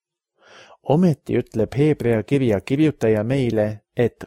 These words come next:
õige Aabel, kes Jumalasse uskus, räägib veel pärast surmagi.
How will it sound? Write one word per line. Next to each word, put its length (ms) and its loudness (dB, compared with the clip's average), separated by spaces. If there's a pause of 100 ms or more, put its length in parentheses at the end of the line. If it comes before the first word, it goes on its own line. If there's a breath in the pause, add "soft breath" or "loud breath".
(120)
õige 480 2
Aabel, 680 0
kes 280 -2
Jumalasse 580 0
uskus, 640 -2 (360 soft breath)
räägib 520 0
veel 200 0
pärast 420 -4
surmagi. 600 -2